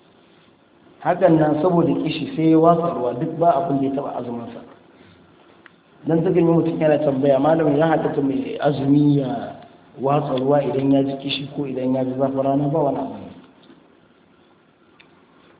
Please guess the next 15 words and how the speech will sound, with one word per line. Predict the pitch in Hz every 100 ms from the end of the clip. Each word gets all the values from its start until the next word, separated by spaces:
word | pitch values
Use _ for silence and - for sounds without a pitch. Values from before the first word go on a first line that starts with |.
| -
ثم | 190 202 185
قيل | 190 185 170
لرسول | 160 147 170 175
الله | 160 156 151
صلى | 151 143
الله | 139 143
عليه | 135 135
وسلم، | 131 143 143 139 139 - - - -
sannan | 190 180
sai | 185
aka | 180 170 156
ce | 170
ma | 160
manzon | 139 131 139
Allah | 160 156